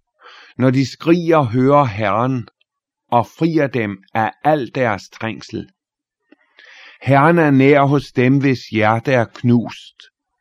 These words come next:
Han frelser dem, hvis ånd er brudt. Den retfærdiges lidelser er mange, men Herren frier ham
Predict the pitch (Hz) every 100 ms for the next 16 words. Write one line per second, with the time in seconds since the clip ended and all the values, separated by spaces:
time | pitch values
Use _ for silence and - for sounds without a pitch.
0 | _ - - - - 120 127 - 131 147
1 | 120 151 131 131 123 113 - _ _ _
2 | _ 107 113 - - 110 110 - 110 104
3 | - 104 104 - - _ _ _ _ _
4 | _ _ _ _ _ _ - - - 127
5 | 117 120 - - 156 156 160 156 139 -
6 | 127 131 143 160 151 - 120 107 110 113
7 | 107 104 120 131 98 _ _ _ _ _
8 | _ - - - 120 117 98 123 139 143
9 | 139 - 147 123 120 113 104